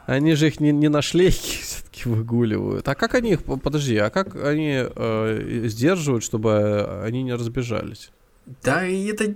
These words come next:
Speaker 2: просто формальность так вот называть, что они их там выпасают. Ну, как выпасают? Но они, э, просто время от времени туда приползают для того, чтобы слизывать с них их секрет. А если в этот момент на них кто-то нападает,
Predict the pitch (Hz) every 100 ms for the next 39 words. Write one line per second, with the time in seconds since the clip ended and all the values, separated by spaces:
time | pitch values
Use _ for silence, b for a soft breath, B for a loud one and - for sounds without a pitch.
0 | - - 214 - - 151 139 120 101 -
1 | 110 - 101 107 104 113 127 - 104 101
2 | 101 101 - 101 92 101 - - - 98
3 | 92 87 - 131 165 147 101 - 120 -
4 | 98 92 - 117 170 196 B B B B
5 | - 135 120 - - - _ _ _ _
6 | - 113 - 139 123 104 - - - 160
7 | 156 135 156 175 - 156 175 131 139 139
8 | 127 131 123 160 143 110 131 131 - -
9 | 143 135 117 - 127 127 117 - - 104
10 | 98 - - 113 113 107 107 143 139 127
11 | 127 131 127 135 123 127 127 - - 131
12 | 120 139 185 135 -